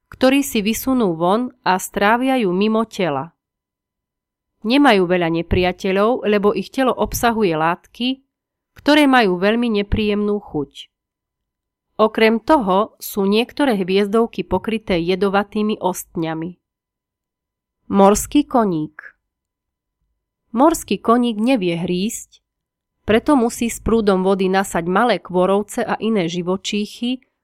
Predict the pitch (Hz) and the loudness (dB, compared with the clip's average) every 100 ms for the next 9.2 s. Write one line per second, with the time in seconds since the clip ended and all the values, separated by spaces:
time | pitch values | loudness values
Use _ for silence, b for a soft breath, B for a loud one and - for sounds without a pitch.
0 | - - 294 226 - 214 233 226 226 226 | -12 0 2 2 2 0 2 2 2 0
1 | 226 202 - 165 156 147 160 _ _ _ | -2 -4 -4 -4 -4 -6 -10 _ _ _
2 | _ _ _ _ _ - 262 311 302 302 | _ _ _ _ _ -2 2 2 4 4
3 | 220 - 233 247 240 233 190 202 208 233 | 4 4 4 4 0 0 2 2 4 2
4 | 226 - 214 196 208 202 - 180 170 190 | 0 -4 -2 2 2 0 -2 -4 -4 0
5 | 202 202 202 220 262 - _ _ _ - | 2 2 0 0 -2 -6 _ _ _ -2
6 | 311 285 - 226 247 254 254 208 - 220 | 2 4 2 2 2 2 0 0 -2 0
7 | 233 220 170 185 190 196 220 226 - 202 | 2 0 -4 -2 -4 -2 -2 -2 -8 -4
8 | 190 196 208 185 170 - - 202 165 165 | 0 2 2 0 -6 -6 -2 0 0 -2
9 | 196 - | -4 -6